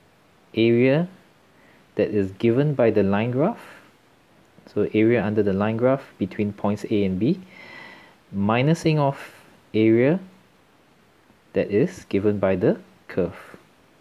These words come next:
Okay, so this then involves the integration of x from negative one to three of negative two x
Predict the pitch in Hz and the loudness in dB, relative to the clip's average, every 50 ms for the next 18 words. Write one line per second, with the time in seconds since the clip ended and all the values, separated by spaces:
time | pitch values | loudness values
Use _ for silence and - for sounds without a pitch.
0 | _ _ _ _ _ _ _ _ _ _ _ _ _ _ _ _ _ _ _ _ | _ _ _ _ _ _ _ _ _ _ _ _ _ _ _ _ _ _ _ _
1 | _ _ _ _ _ _ _ _ _ _ _ _ _ _ _ _ _ _ _ _ | _ _ _ _ _ _ _ _ _ _ _ _ _ _ _ _ _ _ _ _
2 | _ _ - - - - - - - - - - - - _ - - 101 95 95 | _ _ -20 -20 -20 -20 -20 -20 -20 -20 -20 -20 -20 -20 _ -4 -2 -2 -2 -2
3 | 95 - 113 107 101 120 139 151 - - 113 113 117 113 117 123 123 - _ _ | 0 0 0 2 4 2 0 0 0 -2 -2 -2 -2 -2 -4 -6 -10 -14 _ _
4 | _ _ _ _ - - - _ _ _ _ _ _ _ _ _ _ _ _ _ | _ _ _ _ -20 -20 -20 _ _ _ _ _ _ _ _ _ _ _ _ _
5 | _ _ _ _ _ _ - 98 95 90 98 101 104 - - - 120 139 - 165 | _ _ _ _ _ _ -12 -10 -4 0 0 0 0 -2 -6 -4 -4 0 0 0
6 | 160 143 135 123 - - 131 123 107 104 98 95 - - - _ - 127 151 151 | 2 2 2 2 2 -2 -2 -2 0 -2 -2 -2 -4 -12 -20 _ -6 -6 -6 -6
7 | - - - - - - - 110 98 95 98 98 107 113 120 - 143 135 - - | -8 -20 -20 -20 -20 -10 -6 -4 -2 -2 0 0 0 0 0 0 -2 -2 -2 -2
8 | 107 104 101 104 113 135 147 - _ _ _ _ _ _ - - - - 139 151 | -2 0 0 -2 -4 -6 -12 -14 _ _ _ _ _ _ -20 -12 -2 0 2 2
9 | 165 175 180 - - _ _ _ _ _ _ _ _ _ _ _ _ _ _ _ | 2 2 0 -4 -16 _ _ _ _ _ _ _ _ _ _ _ _ _ _ _
10 | _ _ _ - - - - 110 104 104 117 170 208 190 - - - _ _ _ | _ _ _ -20 -16 -6 -2 0 0 2 2 0 -2 -4 -8 -20 -20 _ _ _
11 | _ _ _ _ _ _ _ _ _ _ _ - - 98 92 92 92 - - - | _ _ _ _ _ _ _ _ _ _ _ -10 -6 -4 -4 -4 -6 -8 -16 -20
12 | - _ - 104 101 117 127 127 127 - 139 131 135 - - - - 123 113 110 | -20 _ -12 -8 -4 -2 -4 -4 0 0 -2 -2 -2 -6 -14 -2 0 2 4 4
13 | 110 - - - - 139 143 - - - - - - - - - | 4 2 -2 -4 -2 -2 -2 -4 -8 -20 -20 -20 -20 -20 -20 -20